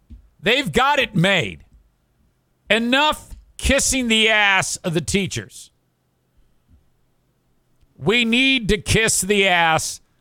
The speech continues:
of the dads and the moms.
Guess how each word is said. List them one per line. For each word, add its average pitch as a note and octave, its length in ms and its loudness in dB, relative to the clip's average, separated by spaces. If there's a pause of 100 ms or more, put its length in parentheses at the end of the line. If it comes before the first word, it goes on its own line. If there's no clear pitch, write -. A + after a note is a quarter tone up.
(200)
of E3+ 300 0
the E3 100 0
dads G#3 720 0
and F3+ 160 0
the F3 60 2
moms. F3 720 -2